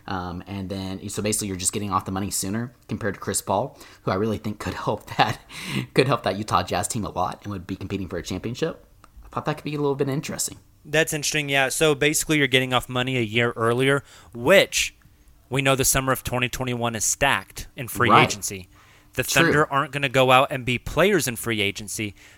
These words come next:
Speaker 2: but if you are getting off Steven Adams, Dennis Schroeder, and Mike Conley,
Speaker 1: You
Speaker 2: and
Speaker 1: can
Speaker 2: you
Speaker 1: take on
Speaker 2: have
Speaker 1: some of those
Speaker 2: an,
Speaker 1: contracts.
Speaker 2: a, yeah, a metric shitload of, of cap space. Let's say a team wants to sign a Giannis,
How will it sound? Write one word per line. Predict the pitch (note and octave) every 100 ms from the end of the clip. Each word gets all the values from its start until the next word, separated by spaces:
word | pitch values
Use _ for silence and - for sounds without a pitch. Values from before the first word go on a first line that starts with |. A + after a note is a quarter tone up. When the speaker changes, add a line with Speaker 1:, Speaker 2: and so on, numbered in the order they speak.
| -
Speaker 2:
but | C3 C3
if | C3+ B2+
you | D3
are | F3
getting | C3+ C3+ C3+ B2
off | A#2+ A#2+ -
Steven | - C#3 C3+ C3
Adams, | A#2 A#2+ B2 A#2
Dennis | A#2+ A#2+ A#2+
Schroeder, | - B2 A#2 A#2+ -
and | B2+ B2+
Mike | B2 C3 -
Conley, | - A#2+ C3+ D#3+
Speaker 1:
You | F3 - _ _ _ - -
Speaker 2:
and | B2+
Speaker 1:
can | B2
Speaker 2:
you | B2+
Speaker 1:
take | B2+
on |
Speaker 2:
have | A#2+ A#2
Speaker 1:
some | A2+
of | G2
those | -
Speaker 2:
an, | C3
Speaker 1:
contracts. | A#2+ - B2 C#3+ C#3 -
Speaker 2:
a, | - -
yeah, | C#3 C3
a | C3
metric | C3 - C3+ -
shitload | - - - C#3+ C#3 D3+ D3 -
of, | B2 A2+ G#2+ G2 - - - _ -
of | B2 -
cap | C3 -
space. | - F3 F#3+ - - _ _ _ _ _ - _ _ _ _ _ -
Let's | A#2 B2+ -
say | D3 D3
a | C#3
team | - C#3 C#3+ C#3+ - - B2 C3 A2
wants | A#2 C3+ - -
to | C3
sign | - B2 C3 C#3 C3+ C3 - _ _ _
a | C3
Giannis, | C3+ B2 C#3+ D#3 G2 - -